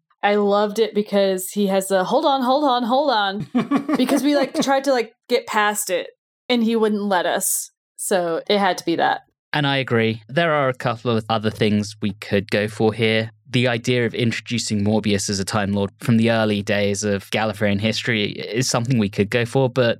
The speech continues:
Speaker 3: given that this comes back and gets abused in New Who, I think it's got to be this.
Speaker 2: Yeah.
Speaker 3: And leaving that behind in the knowledge we will come back to that later in the show,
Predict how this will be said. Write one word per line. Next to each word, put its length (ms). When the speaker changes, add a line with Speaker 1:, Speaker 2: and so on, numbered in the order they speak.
Speaker 3:
given 380
that 180
this 300
comes 420
back 280
and 120
gets 240
abused 560
in 160
New 200
Who, 380
I 180
think 280
it's 140
got 220
to 80
be 140
this. 480
Speaker 2:
Yeah. 360
Speaker 3:
And 140
leaving 300
that 160
behind 420
in 120
the 80
knowledge 440
we 120
will 120
come 220
back 260
to 80
that 180
later 320
in 120
the 60
show, 420